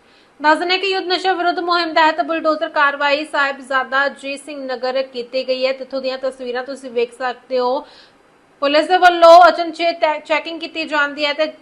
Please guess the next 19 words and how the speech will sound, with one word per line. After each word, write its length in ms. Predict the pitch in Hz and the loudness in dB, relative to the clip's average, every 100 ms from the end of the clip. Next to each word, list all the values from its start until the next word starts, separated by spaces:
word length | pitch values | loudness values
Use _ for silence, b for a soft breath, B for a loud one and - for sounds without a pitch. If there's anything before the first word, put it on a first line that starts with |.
| _ | _
ਨਸ਼ਾ 320 | 269 269 294 302 | -12 -10 -6 -6
ਤਸਕਰ 440 | 285 269 - 285 | -4 -8 -6 -8
ਦਾ 200 | 262 285 | -2 -2
ਘਰ 320 | 285 285 254 | 0 -2 -2
ਢਾਇਆ 360 | 262 254 240 254 | 0 0 0 -2
ਜਾਂਦਾ 380 | 262 254 247 247 | -2 -4 -2 -4
ਹੈ, 100 | 262 | -2
ਜੋ 180 | 262 | -4
ਕਿ 240 | 247 262 254 | -4 -6 -6
ਨਜਾਇਜ਼ 520 | 254 247 226 247 247 | -6 -10 -4 -2 -2
ਤਰੀਕੇ 400 | 247 247 247 277 | -8 -16 -8 -8
ਦੇ 100 | 294 | -6
ਨਾਲ 200 | 294 220 | -8 -8
ਜਿਹੜੀ 380 | 214 220 247 247 - | -10 -14 -12 -12 -14
ਬਣਾਇਆ 420 | 226 240 226 233 | -12 -6 -4 -6
ਜਾਂਦਾ 340 | 233 247 233 320 | -4 -6 -4 -6
ਹੈ, 40 | |
ਉਸ 140 | 339 | -8
ਤੇ 380 | - - 262 285 | -10 -4 2 2